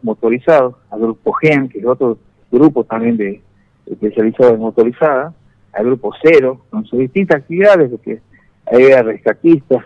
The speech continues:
había grupos de erupción, había también, este, lo, el personal que, que se ha destacado en,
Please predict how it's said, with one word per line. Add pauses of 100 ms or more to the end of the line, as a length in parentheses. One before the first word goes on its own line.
había
grupos
de
erupción, (640)
había
también,
este,
lo, (840)
el
personal
que, (220)
que
se
ha
destacado
en,